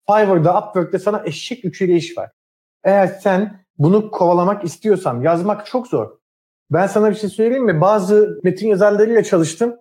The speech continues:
bizim ajans zamanında. Yirmi iki yaşında, yirmi üç yaşında Z kuşağı. Arkadaşlar, gündüz saat iki olmuş. Diyor ki, "Ya vallahi benim kafam yandı," diyor, "artık yazamıyorum," diyor.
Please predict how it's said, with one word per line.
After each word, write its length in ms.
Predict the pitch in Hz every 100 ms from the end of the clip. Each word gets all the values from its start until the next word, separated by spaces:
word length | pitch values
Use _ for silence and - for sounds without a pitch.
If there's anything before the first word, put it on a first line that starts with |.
| _ _
bizim 300 | 165 156 170
ajans 360 | 185 151 202 202
zamanında. 600 | 180 143 120 107 95 - -
Yirmi 260 | 208 226
iki 160 | 208 220
yaşında, 260 | 180 - 156
yirmi 240 | 190 208
üç 100 | 208
yaşında 400 | 165 151 135 165
Z 260 | 156 196 196
kuşağı. 400 | - - 131 170 _ _
Arkadaşlar, 720 | - 208 208 214 202 - 170 117 _ _ _ _
gündüz 380 | 160 208 202 190
saat 240 | 214 220
iki 200 | 185 -
olmuş. 400 | 226 175 208 - _ _ _ 143
Diyor 180 | 233 269
ki, 320 | 160 110 - _ _ _ -
"Ya 280 | 165 175
vallahi 340 | 165 185 185 170
benim 180 | 180 185
kafam 340 | 165 202 190
yandı," 300 | 180 151 135
diyor, 180 | 131 143
"artık 260 | 151 156 143
yazamıyorum," 600 | 139 165 160 120 107 98
diyor. 140 | 92